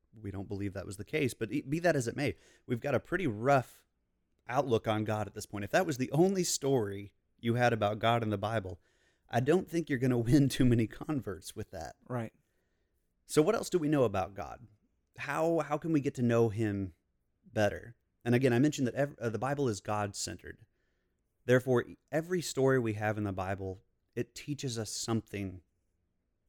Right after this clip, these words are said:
Speaker 1: about him. So the two stories I like to look at, one from the Old and one from the New, because, again, um, I think it's easy to compartmentalize the Bible where we think,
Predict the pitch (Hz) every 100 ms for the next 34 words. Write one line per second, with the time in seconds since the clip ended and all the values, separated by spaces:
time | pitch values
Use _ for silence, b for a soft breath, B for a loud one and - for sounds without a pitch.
0 | - 101 101 95 - _ _ _ 101 -
1 | - - _ _ _ _ _ _ - 120
2 | 117 - 170 170 127 117 123 117 104 113
3 | - 101 104 101 101 110 120 127 123 107
4 | 113 110 101 113 - 120 107 101 101 101
5 | - 95 92 - _ _ _ _ _ _
6 | _ _ _ - - 113 104 113 113 107
7 | - - 101 90 90 92 - _ _ 113
8 | 135 117 - 120 107 104 - 98 98 98
9 | 107 110 110 110 - 101 107 110 107 101
10 | 98 - 101 98